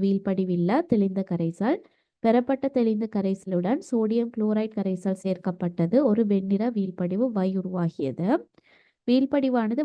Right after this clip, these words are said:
வடிகட்டல் மூலம் வேறாக்கப்பட்டு, வீழ்படிவு Y-ம் வடித்திரவம் Z-ம் வெவ்வேறாக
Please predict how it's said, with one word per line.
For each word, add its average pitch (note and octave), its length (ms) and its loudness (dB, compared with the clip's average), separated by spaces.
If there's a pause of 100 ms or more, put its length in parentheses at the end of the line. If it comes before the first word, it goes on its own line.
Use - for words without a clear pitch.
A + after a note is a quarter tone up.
வடிகட்டல் G#3+ 600 -2
மூலம் G3 300 -2
வேறாக்கப்பட்டு, F3+ 800 -2 (640)
வீழ்படிவு B3+ 540 2 (180)
Y-ம் F3+ 380 -2
வடித்திரவம் A3+ 580 -2 (200)
Z-ம் G3+ 420 -2
வெவ்வேறாக G#3 540 2